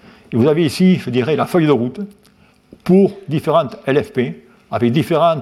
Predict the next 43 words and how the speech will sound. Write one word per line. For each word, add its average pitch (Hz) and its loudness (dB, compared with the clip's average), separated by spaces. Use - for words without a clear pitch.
types 156 -2
de 143 4
compositions, 127 -4
où, 196 2
à 135 -2
l'échelle 156 -2
du 143 -2
laboratoire, 143 -2
eh 120 -8
bien, 131 2
les 135 -2
tenues 196 4
en 151 -2
cyclage 156 -4
ont 139 -2
dépassé 143 -2
à 135 -2
ce 135 -6
jour 120 -2
plus 127 0
de 120 0
deux 143 2
mille 143 0
cycles. 123 -6
Et - 0
vous 117 4
avez 165 2
ici 160 -2
les 131 0
prévisions, 151 -2
dans 117 -2
lesquelles 151 -4
vous 123 -8
avez 135 0
des 120 0
matériaux 151 -2
qui 117 -8
aujourd'hui 143 -2
servent 170 -2
à 127 -12
faire 151 -4
du 123 -2
prototypage, 135 -4